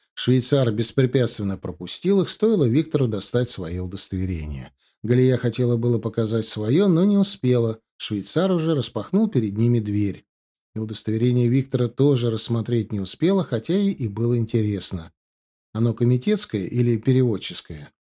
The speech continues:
Сегодня они должны работать с молодыми девушками из Великобритании,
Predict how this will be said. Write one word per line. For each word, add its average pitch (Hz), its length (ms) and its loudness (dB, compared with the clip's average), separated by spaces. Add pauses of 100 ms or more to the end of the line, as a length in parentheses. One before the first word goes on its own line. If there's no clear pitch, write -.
(540)
Сегодня 175 500 -2
они 143 140 4
должны 143 360 2
работать 135 400 0
с - 80 -6
молодыми 127 420 2
девушками 127 580 2
из 117 120 2
Великобритании, 131 1080 0